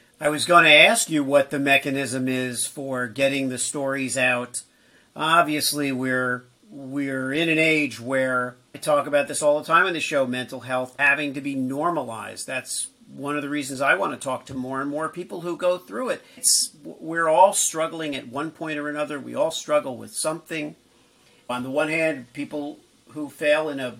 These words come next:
a business venture can look at it and say, "I learned something. Here's what I learned." And someone might offer them some respect and some dignity as a result. With mental illness, it's exactly as you described. There's a sense of defectiveness, of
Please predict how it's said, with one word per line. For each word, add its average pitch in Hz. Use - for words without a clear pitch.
a 120
business 151
venture 160
can 135
look 147
at 151
it 139
and 127
say, 139
"I 123
learned 143
something. 165
Here's 143
what 143
I 131
learned." 151
And 127
someone 156
might 143
offer 147
them 139
some 135
respect 135
and 123
some 127
dignity 139
as 143
a 151
result. 147
With 135
mental 139
illness, 147
it's 139
exactly 143
as 127
you 135
described. 139
There's 123
a 123
sense 147
of 120
defectiveness, 151
of 120